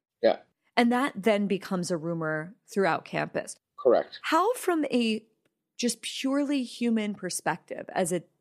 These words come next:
Speaker 2: father and a husband, how do you not walk away from that right then? This is an institution that is, like, trying to demolish you and your life, not just your career. What keeps you there at that point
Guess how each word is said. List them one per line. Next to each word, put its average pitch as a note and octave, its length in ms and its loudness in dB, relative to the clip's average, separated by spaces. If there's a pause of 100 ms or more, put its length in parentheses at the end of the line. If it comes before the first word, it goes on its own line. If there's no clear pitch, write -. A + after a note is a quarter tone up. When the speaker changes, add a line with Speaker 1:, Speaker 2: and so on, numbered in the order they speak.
(360)
Speaker 2:
father F#3 360 2
and F3 100 -4
a E3 40 -4
husband, D#3+ 540 -12 (840)
how - 180 0
do A4+ 60 4
you C#5+ 100 2 (100)
not - 120 0
walk G3+ 280 2
away D#3+ 240 0
from D#3 240 -8
that - 220 -4 (160)
right D#3+ 260 0
then? - 280 -6 (400)
This C#4+ 180 2
is F4+ 120 0
an F#4 100 2
institution C4+ 760 -2
that A3 140 0
is, F3+ 320 -4
like, G3+ 300 2 (440)
trying C#4+ 580 2
to - 160 -2
demolish G3+ 760 2
you - 80 -8 (680)
and A3 200 4
your G3 180 2
life, - 640 -4 (200)
not A#3+ 180 4
just - 220 -2
your A3+ 120 0
career. F#3 640 -8 (1600)
What D4 300 2
keeps - 460 -4
you G3 140 2
there - 280 -6
at - 180 -4
that D#3+ 240 0
point - 380 -10